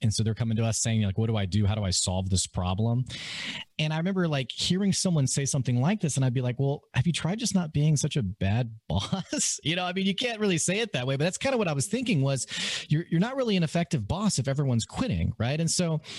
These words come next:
the whole premise of the newsletter, the whole premise of the business was, um, I don't know how necessarily talented I've always been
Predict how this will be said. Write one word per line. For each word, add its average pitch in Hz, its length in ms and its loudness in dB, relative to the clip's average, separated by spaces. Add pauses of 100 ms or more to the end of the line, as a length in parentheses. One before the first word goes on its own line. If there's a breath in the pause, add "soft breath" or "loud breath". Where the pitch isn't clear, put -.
(400 loud breath)
the 131 100 0
whole 196 160 -2
premise 196 420 0
of 123 120 0
the 117 80 2
newsletter, 156 580 2
the 127 100 0
whole 117 100 -2
premise 147 300 -2
of 120 120 -4
the 110 100 0
business 123 540 0
was, 113 520 2 (440 loud breath)
um, 110 380 2
I 139 100 0
don't 185 140 -6
know 147 440 0 (220)
how 131 180 0
necessarily 123 560 -2
talented 139 880 0
I've 107 140 0
always 104 240 2
been 107 360 2